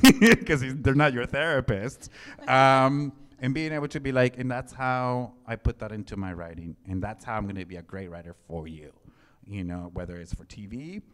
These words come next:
or for a studio head that is looking into buying your, your feature, or when you're collaborating with a director. It's like, what are you bringing to the table? Because this is the thing, there are a lot of fantastic writers on the page.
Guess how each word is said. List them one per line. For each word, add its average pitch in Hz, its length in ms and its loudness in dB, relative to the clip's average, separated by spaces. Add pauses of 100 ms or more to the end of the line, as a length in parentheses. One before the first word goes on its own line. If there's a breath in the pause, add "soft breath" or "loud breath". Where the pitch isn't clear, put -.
(140)
or 92 560 0 (400 loud breath)
for 85 560 -12 (340)
a 92 40 -20
studio 123 460 -4
head 127 500 -8
that 110 280 -8
is 117 140 -8
looking 120 280 -2
into 113 140 -4
buying 117 360 -4
your, 113 220 -4
your 110 140 -8
feature, 135 520 -10 (320 loud breath)
or 98 120 -4
when 92 100 0
you're 90 100 -4
collaborating 90 600 -10
with - 160 -10
a 82 40 -14
director. - 540 -20 (220)
It's - 100 -18
like, 92 160 -14 (100)
what 113 180 -4
are 127 40 0
you 127 100 2
bringing 101 360 -2
to - 80 -16
the 87 80 -12
table? - 400 -12 (420 loud breath)
Because 113 380 -2
this 127 180 -2
is 135 80 -10
the 139 80 -2
thing, 127 380 -2 (560 loud breath)
there 98 180 0
are 92 80 -8
a 90 80 -6
lot 87 400 -8
of 98 140 -10
fantastic 87 600 -14
writers 82 380 -18
on 80 100 -18
the 78 80 -18
page. - 460 -20